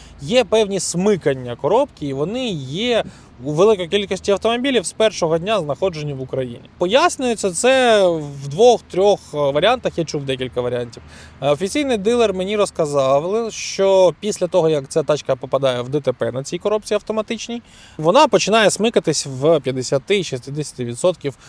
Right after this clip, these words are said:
випадків. Другий варіант, е, вона починає смикатися через те, що в ній міняють масло від того, що в неї є з, е, заводу, в більшості випадків вибирають масло не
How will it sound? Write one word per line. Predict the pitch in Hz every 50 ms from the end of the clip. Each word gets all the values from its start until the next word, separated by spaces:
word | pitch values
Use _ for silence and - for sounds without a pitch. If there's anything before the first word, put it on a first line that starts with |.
| - - - _ -
випадків. | 156 170 156 - 127 - - - 151
Другий | 147 175 233 277 254 269
варіант, | 254 254 254 262 262 262 262 262 240 - -
е, | 220 208 208 208 208 208 202
вона | 190 175 180 196 226
починає | 214 208 175 - 196 185 175 165
смикатися | - 180 196 196 247 - 233 202 214 185
через | - 180 151 151 147 -
те, | - 220 226
що | - 175 160
в |
ній | 165 175 170
міняють | 165 170 180 180 160 139 120 110 104 107 -
масло | - 127 127 120 117 - - 123
від | 123 123 120
того, | - 117 117 117
що | - - - 147
в | 135
неї | 143 139 131 131 131 131
є | 127 135 131 123
з, | - - - -
е, | 131 127 127 127 123 123 123
заводу, | 123 120 135 131 156 226 311 320 262 285 277 262 247 226 202
в | 180 156 143 139 135 135
більшості | 131 151 160 - - 143 - - 147
випадків | 135 131 127 127 - - - 123
вибирають | 127 135 135 127 127 123 117 -
масло | 131 139 127 - - - -
не | 147 180 190 165